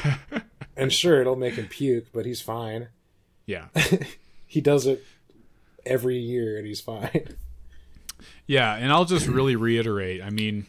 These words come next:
Speaker 1: How about
Speaker 2: you know,
Speaker 1: oxalis?
Speaker 2: I'm not sure. Yeah, oxalis. I also thought we could do something about poppies, you know.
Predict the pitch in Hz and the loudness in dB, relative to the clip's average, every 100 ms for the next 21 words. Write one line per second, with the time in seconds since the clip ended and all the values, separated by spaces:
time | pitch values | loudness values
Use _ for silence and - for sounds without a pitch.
0 | - - 247 - 165 175 - 151 139 - | -8 2 4 6 4 4 2 2 2 -2
1 | - - - _ _ - _ _ _ _ | -6 -8 -10 _ _ -20 _ _ _ _
2 | _ _ - - _ - _ - - 285 | _ _ -20 -20 _ -20 _ -6 -2 0
3 | 269 262 233 127 190 139 147 - 139 147 | 0 -2 -4 0 2 4 2 0 -2 0
4 | 165 - - 139 185 196 170 139 139 127 | 0 -2 -2 4 6 4 2 2 2 0
5 | - 120 123 131 117 113 104 92 - 95 | -2 -2 -2 -2 -2 -2 -2 -4 -4 -4
6 | 92 90 85 - - - 90 85 82 | -4 -8 -8 -8 -10 -14 -16 -14 -14